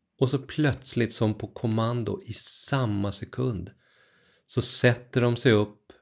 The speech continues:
stirrar ut genom fönstret, reser ragg, svansarna blir jättetjocka, de tittar stint bort mot skogsbrynet hundra meter bort.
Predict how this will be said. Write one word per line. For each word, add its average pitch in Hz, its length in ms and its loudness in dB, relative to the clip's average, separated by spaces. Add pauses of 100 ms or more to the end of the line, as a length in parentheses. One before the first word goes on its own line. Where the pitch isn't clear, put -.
(220)
stirrar 113 580 4
ut 110 260 2
genom 110 200 -2
fönstret, 104 600 -2
reser 107 580 -4
ragg, 101 420 -4 (360)
svansarna 104 520 -2
blir 101 140 -4
jättetjocka, 101 720 -6
de 101 140 -4
tittar 98 540 -6
stint - 920 -6 (560)
bort 101 320 -2
mot 98 140 -2
skogsbrynet 98 840 -4
hundra 95 300 -4
meter 95 280 -8
bort. - 400 -12